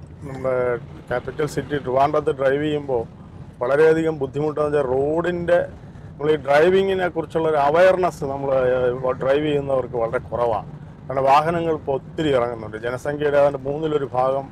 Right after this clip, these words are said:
വാഹനങ്ങളായിക്കഴിഞ്ഞു. ഇപ്പൊ രാത്രികാല driving ഏറ്റവും dangerous ആണ് നമുക്ക്. രാത്രികാല ഡ്രൈവിങ്ങിൽ ഈ ലൈറ്റ്, നമ്മളെതിരെ വരുന്ന വാഹനം ഈ ഡിം ബ്രൈറ്റ്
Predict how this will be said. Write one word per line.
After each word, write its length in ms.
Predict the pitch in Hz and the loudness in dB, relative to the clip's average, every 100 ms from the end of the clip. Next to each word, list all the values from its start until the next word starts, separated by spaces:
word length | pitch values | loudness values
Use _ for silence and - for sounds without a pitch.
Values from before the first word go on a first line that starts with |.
| - | -8
വാഹനങ്ങളായിക്കഴിഞ്ഞു. 1080 | 120 117 120 117 110 104 113 113 107 95 - - - - - - - - - - - - | -4 -4 -4 -6 -6 -4 -6 -6 -8 -8 -16 -18 -20 -20 -20 -20 -20 -20 -20 -20 -20 -10
ഇപ്പൊ 140 | - 135 127 | -4 -4 2
രാത്രികാല 580 | 151 180 185 214 214 196 180 | 4 6 4 4 6 6 6
driving 420 | 147 147 147 143 135 | 6 6 4 0 -2
ഏറ്റവും 580 | 143 - - - 175 160 127 | -2 -8 -14 -2 0 2 2
dangerous 460 | 135 135 120 - 104 | 2 2 -2 -4 -12
ആണ് 100 | 101 107 | -12 -14
നമുക്ക്. 240 | - - - - - - - - - 131 | -14 -16 -18 -20 -20 -20 -20 -20 -6 -2
രാത്രികാല 360 | 139 165 170 165 160 - 123 - | 0 4 4 6 4 2 -8 -4
ഡ്രൈവിങ്ങിൽ 420 | 143 151 165 165 160 156 147 143 | 2 4 4 2 2 2 0 -2
ഈ 40 | 143 135 135 - - - 139 | -6 -6 -12 -18 -18 -2 4
ലൈറ്റ്, 280 | 160 180 180 | 4 4 2
നമ്മളെതിരെ 400 | 156 156 147 165 165 | 2 2 2 4 4
വരുന്ന 220 | 156 151 139 | 4 4 4
വാഹനം 360 | 135 135 147 143 139 - 135 | 4 2 -2 -6 -10 -8 -4
ഈ 40 | 127 | -2
ഡിം 160 | 139 156 165 135 | -2 0 2 4
ബ്രൈറ്റ് 360 | 139 139 139 | 4 4 0